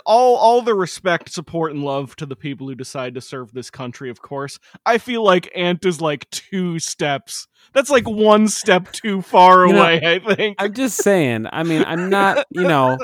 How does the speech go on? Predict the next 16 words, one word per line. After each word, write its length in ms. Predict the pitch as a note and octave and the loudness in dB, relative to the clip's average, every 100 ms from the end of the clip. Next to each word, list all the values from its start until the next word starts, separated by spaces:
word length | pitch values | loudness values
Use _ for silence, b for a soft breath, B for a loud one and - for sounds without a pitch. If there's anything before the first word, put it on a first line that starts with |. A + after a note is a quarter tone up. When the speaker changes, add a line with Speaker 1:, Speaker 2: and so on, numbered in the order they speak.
| - | -2
Speaker 2:
more 240 | F#3 A#3 | 2 2
power. 600 | - F#3 E3+ B2+ F#2+ F#2+ - B B B B C#3+ | 2 2 4 4 0 -6 -12 B B B B -2
You 80 | |
know, 340 | D3 C3 C3 C2+ - | 0 0 -2 -8 -12
it, 160 | C#3 | -4
that's 280 | D#3+ F#3 - | 0 0 -2
the 120 | F#3 | -2
identity 600 | E3+ C3+ C3+ C3 A2+ G#2+ | -2 -2 -4 -6 -6 -6
that 80 | G#2 | -6
you've 180 | A2 G#2 | -8 -8
chosen 460 | - A2+ G2+ G2 - | -6 -6 -6 -10 -10
to 340 | - G2+ G2 - _ _ _ _ | -8 -6 -6 -10 _ _ _ _
show 320 | - F3 C3 | -6 -2 -2
on 140 | G#2+ | -2
your 100 | F#2 | -6
car. 480 | - - G#2+ F2 | -8 -6 -6 -6